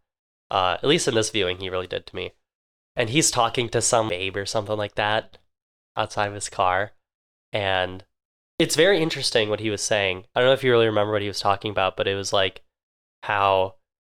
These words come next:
she, 'cause she had mentioned something about, like, flying saucers and aliens and all this. And he's like, "Oh, no, that stuff isn't real.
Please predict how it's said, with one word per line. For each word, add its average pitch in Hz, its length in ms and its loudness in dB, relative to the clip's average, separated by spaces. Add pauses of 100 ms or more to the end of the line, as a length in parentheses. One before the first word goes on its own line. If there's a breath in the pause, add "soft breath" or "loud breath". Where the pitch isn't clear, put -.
(120)
she, - 300 2
'cause 135 180 4
she 143 120 2
had 123 100 0
mentioned 110 640 -2 (240)
something 127 240 0
about, 127 120 4
like, 110 140 0
flying 127 360 0
saucers 113 640 -2
and 110 100 -6
aliens 123 440 -2
and 110 80 -8
all 104 100 -4
this. 104 260 -12 (160)
And 110 80 -6
he's 113 160 -4
like, 101 180 -2
"Oh, 113 160 2
no, 107 140 -2
that 107 160 2
stuff - 240 -2
isn't 104 260 -8
real. 95 400 0